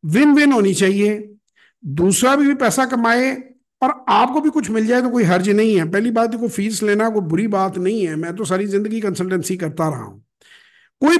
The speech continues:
بری بات نہیں ہے کنسلٹنسی کی فی لینا، لیکن یہ ہے کہ آپ دوسرے کے لالچ سے ٹریپ لگا کے اسے پھنسا دینا۔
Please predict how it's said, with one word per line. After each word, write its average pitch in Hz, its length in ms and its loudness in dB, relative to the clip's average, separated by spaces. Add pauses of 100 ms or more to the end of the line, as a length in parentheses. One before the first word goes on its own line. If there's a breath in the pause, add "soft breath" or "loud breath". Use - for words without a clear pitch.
بری 269 100 4
بات 208 280 2
نہیں 202 160 0
ہے 196 60 2
کنسلٹنسی 180 520 -2
کی 175 100 -4
فی 160 160 -2
لینا، 147 300 -6
لیکن 202 440 0
یہ 254 200 2
ہے 269 120 2
کہ 285 120 -4 (160)
آپ 233 380 0
دوسرے 220 280 -4
کے 233 120 -2
لالچ 180 500 -2
سے - 180 0
ٹریپ 208 440 -2
لگا 214 260 2
کے 170 120 -2
اسے 175 180 -2
پھنسا 156 380 -8
دینا۔ 120 180 -12